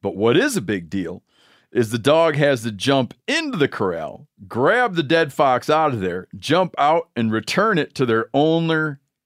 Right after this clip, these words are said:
handler. That test is referred to as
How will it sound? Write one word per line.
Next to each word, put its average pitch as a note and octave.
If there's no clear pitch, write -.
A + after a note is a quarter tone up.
handler. C3
That G3+
test D3
is G2+
referred D3+
to D3
as C#3